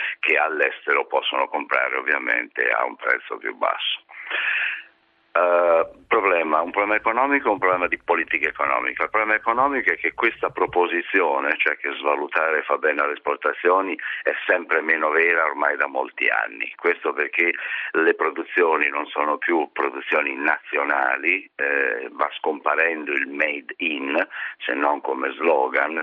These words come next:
se non come fatto, eh, pubblicitario, e le produzioni avvengono in quelle che noi chiamiamo le catene di produzione globale,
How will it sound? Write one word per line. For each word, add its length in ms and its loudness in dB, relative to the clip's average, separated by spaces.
se 80 -12
non 100 0
come 240 -6
fatto, 600 -2
eh, 240 -2
pubblicitario, 920 2
e 320 2
le 160 -2
produzioni 600 2
avvengono 560 2
in 60 -4
quelle 280 2
che 80 0
noi 140 2
chiamiamo 520 0
le 120 2
catene 560 0
di 120 -2
produzione 720 -2
globale, 640 0